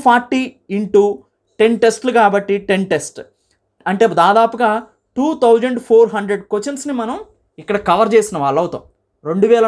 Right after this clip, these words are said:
నాలుగు వందల క్వశ్చన్స్ని కవర్ చేస్తున్నాం ఇక్కడ. అంటే ఈ టెన్ టెస్టులు నేర్చుకోవడం వల్ల దాదాపుగా మ్యాక్సిమం రీసెంట్గా వచ్చినటువంటి సబ్జెక్టుకి సంబంధించినటువంటి ఇంపార్టెంట్ టాపిక్స్ మొత్తాన్ని కూడా కవర్ చేయటం, కవర్ చేయటం జరుగుతుంది. ఆ, so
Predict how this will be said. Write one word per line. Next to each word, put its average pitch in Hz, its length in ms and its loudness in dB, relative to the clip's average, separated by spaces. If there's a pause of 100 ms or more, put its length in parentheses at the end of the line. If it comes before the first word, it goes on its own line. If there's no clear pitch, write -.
(100)
నాలుగు 190 260 -2
వందల 180 240 -6
క్వశ్చన్స్ని 247 460 -6
కవర్ 170 220 0
చేస్తున్నాం 131 360 -6
ఇక్కడ. 123 140 -10 (400)
అంటే 190 180 -2
ఈ - 100 -2
టెన్ 220 220 4
టెస్టులు 247 340 -2
నేర్చుకోవడం 220 440 -2
వల్ల 214 120 0 (140)
దాదాపుగా 220 500 0 (540)
మ్యాక్సిమం 214 480 -2 (100)
రీసెంట్గా 233 480 -2 (100)
వచ్చినటువంటి 208 680 -6 (320)
సబ్జెక్టుకి 214 580 -2
సంబంధించినటువంటి 190 880 -6 (120)
ఇంపార్టెంట్ 220 500 0
టాపిక్స్ 185 380 -6
మొత్తాన్ని 170 420 -6
కూడా 170 160 0 (440)
కవర్ 170 280 2
చేయటం, 160 280 -6 (380)
కవర్ 170 220 -2
చేయటం 185 260 -2
జరుగుతుంది. 160 360 -6 (520)
ఆ, 175 40 2 (180)
so 202 60 0